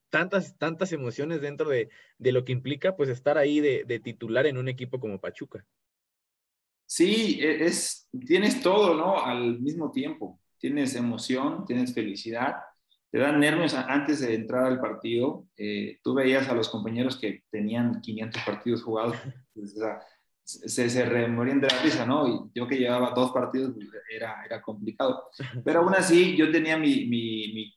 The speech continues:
Speaker 2: mi carrera desde los quince años. Tenía prácticamente cinco años jugando, no a, a primera división, pero tenía torneos internacionales de, de juveniles, tenía torneo mundial sub-veinte, el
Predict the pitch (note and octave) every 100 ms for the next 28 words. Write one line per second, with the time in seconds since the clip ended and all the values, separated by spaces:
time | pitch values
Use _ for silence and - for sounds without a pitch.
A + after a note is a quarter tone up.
0 | _ - A2 G#2+ A2+ B2 C3 C#3 - -
1 | G#2 G#2+ G#2+ G#2 G2+ F#2+ - A#2+ A#2 B2
2 | B2+ A#2+ A2+ G#2+ A2 A#2 A#2 A#2 - A2
3 | G#2 G#2 B2 B2 B2 A#2+ A#2 A2+ A2+ -
4 | A#2+ B2 C#3 - - - G#2+ G#2 G#2+ A2+
5 | A#2+ A2+ G#2+ B2 C3 A#2+ B2+ - - _
6 | _ _ C3+ C3+ C3 A#2+ B2 B2 A#2+ A2
7 | A2 A#2 A#2+ C3+ C#3 C3 A2+ G#2+ G#2 G2+
8 | G#2 G2+ - A2 A2+ C#3+ C3+ B2+ B2+ A2
9 | A2+ A2 G#2+ G#2+ G#2 G#2+ A2 G#2+ G#2 -
10 | A#2+ C3+ C3 - B2+ B2 B2 _ _ _
11 | G#2+